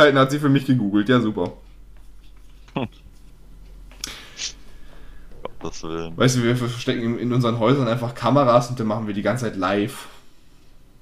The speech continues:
Speaker 2: Hm.
Speaker 1: Dann seht, seht ihr auch Martin, wie er in seinem Keller rumhockt. Ich meine, wie soll denn der da, wie soll denn der da jemanden finden? Ich meine, der hockt doch die ganze Zeit nur im Keller.
Speaker 2: Naja.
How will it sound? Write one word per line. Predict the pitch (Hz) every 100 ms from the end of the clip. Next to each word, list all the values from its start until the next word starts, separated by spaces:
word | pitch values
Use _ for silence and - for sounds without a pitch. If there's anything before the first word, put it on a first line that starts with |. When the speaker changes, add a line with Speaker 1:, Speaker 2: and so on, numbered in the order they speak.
| - - - - - - - - - - - - - - -
Speaker 2:
Hm. | - - - - - - 110 - - - - -
Speaker 1:
Dann | 123 123
seht, | 127 127 127
seht | 151
ihr | 127
auch | 120
Martin, | 117 139 117
wie |
er | 113
in | 113
seinem | 110 113
Keller | 120 127
rumhockt. | 104 117 95 - - -
Ich |
meine, | 110 107 117
wie |
soll | 113 117
denn | 120
der | 110 117
da, | 113 110
wie | 107 101
soll | 107
denn | 107 101
der | 101
da | 101
jemanden | 98 98 90 87
finden? | - 101 90
Ich | 90
meine, | 90 82
der | 87
hockt | -
doch | -
die | 87
ganze | 82 95
Zeit | 80
nur | 82
im |
Keller. | 87 82 78 - - - - - - - -
Speaker 2:
Naja. | 87 78 78